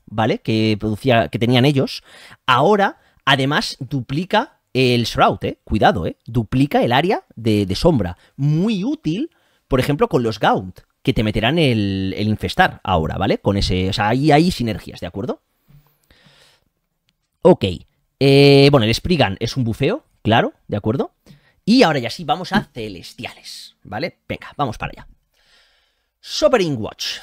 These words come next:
Fixed an issue where a Sovereign Watch was losing some damage output when it finds a new target. El Sovereign Watch es el cañón de defensa. Me atacan,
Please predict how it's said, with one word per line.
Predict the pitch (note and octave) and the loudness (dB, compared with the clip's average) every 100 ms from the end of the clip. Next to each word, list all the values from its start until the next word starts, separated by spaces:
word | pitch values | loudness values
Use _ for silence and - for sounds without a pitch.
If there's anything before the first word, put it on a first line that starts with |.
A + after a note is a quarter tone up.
| - | -8
Fixed | - - C4 | -8 -4 -4
an | E3 | -2
issue | A3+ - G#3 | -4 -4 -4
where | F#3 D3 | 0 -2
a | |
Sovereign | C#3 G#3+ A3 F#3+ | -2 -4 -4 -4
Watch | E3+ F#3 | -2 -2
was | D3+ E3+ - | 0 -2 0
losing | D#3 G#3+ G3+ G#3 | -2 -2 -6 -6
some | - F3+ D#3+ | -4 -4 -2
damage | F#3+ F3+ - | 0 -2 -2
output | F#3+ - D#3 G#3 - | -4 -4 -4 -6 -8
when | C3+ C3 C#3+ | -6 0 0
it | C#3+ D#3+ | 0 -6
finds | _ F3+ G3 G3+ - | _ 0 0 -2 -6
a | D3+ | -2
new | E3 | -2
target. | - F2 - - _ _ _ | -2 -6 -8 -18 _ _ _
El | - | -6
Sovereign | - A#3+ A#3+ F3 | 0 2 2 0
Watch | A3 D#4+ - - | 0 -2 -6 -6
es | E3 G3 - | -4 -4 -8
el | C#3 C3+ | -6 -6
cañón | C3 C3+ F3 | -4 -4 -6
de | E3+ | -8
defensa. | A#2+ A2 F2+ - - _ _ _ _ _ _ _ _ _ | -8 -10 -10 -12 -18 _ _ _ _ _ _ _ _ _
Me | C#3+ | -2
atacan, | D#3 C#4+ E3 G2+ | 0 0 -2 -6